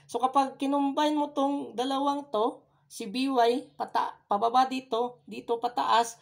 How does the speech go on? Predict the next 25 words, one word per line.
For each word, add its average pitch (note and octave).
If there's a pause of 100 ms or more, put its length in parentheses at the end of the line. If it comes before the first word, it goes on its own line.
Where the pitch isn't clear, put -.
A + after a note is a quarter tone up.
(140)
so B3
magiging C4
zero. A3+ (800)
So, A3
magkakaroon C4
ng B3+
equilibrium A#3+
dito G#3+
sa G#3
gitna. F#3
Okay, A#3+
normally, B3+ (400)
kapag, A3 (640)
kapag A#3+ (240)
itong C4
dalawang C4
component B3+
na C#4
to B3
is A3
nagsalubong A#3+
sila B3
at, - (180)
at -
B, A#3